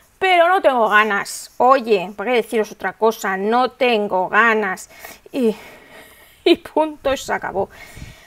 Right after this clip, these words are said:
Bueno, pues total, que ahora, pues, toca punto por punto, reinas de mis amores.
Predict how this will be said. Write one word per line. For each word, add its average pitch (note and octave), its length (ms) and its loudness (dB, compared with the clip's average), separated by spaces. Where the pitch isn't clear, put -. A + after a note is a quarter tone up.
Bueno, D#4 300 0
pues A3+ 240 -6
total, B3 420 -2
que E4+ 120 4
ahora, C#4 440 4
pues, - 220 -12
toca B3+ 360 -2
punto C#4 280 -6
por E3 200 -14
punto, - 380 -14
reinas E3+ 420 -10
de D#3+ 80 -14
mis - 220 -12
amores. - 520 -14